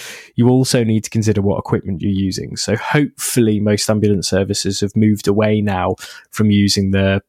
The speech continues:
fourteen gauge, four and a half centimeter long cannula, uh, for this purpose, and they should hopefully be using purpose-built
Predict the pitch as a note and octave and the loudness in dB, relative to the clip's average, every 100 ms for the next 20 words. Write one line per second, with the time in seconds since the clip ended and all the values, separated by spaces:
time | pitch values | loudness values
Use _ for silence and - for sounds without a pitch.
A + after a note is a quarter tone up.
0 | _ - - G#2+ G#2 G#2+ G#2 G2 G2+ G2 | _ -8 -2 0 0 0 0 0 2 0
1 | F#2+ - G2+ G2+ G2 G2+ F#2+ - G2 F#2+ | -2 -2 0 2 0 0 -2 -2 -4 -2
2 | G2 G2 G2 G2+ F#2+ F#2 - G2+ F#2+ G2 | -4 -2 0 2 0 -2 -6 -6 -2 0
3 | G2+ - - - _ F#2 F#2 - G#2 - | -2 -4 -18 -20 _ -2 -2 -2 -4 -2
4 | - B2+ C3 D3 - - G#2 G#2 - - | 0 0 2 0 0 -2 -2 -2 -2 -4
5 | - C#3 A#2+ - F3 - - F#2 F#2+ G2+ | 0 0 0 0 -2 -2 -4 -2 -2 -2
6 | G2+ G#2 G#2 G#2 - A2 G#2+ - - - | 0 0 0 -4 -2 -2 0 -4 -6 -2
7 | G2+ - | 0 -2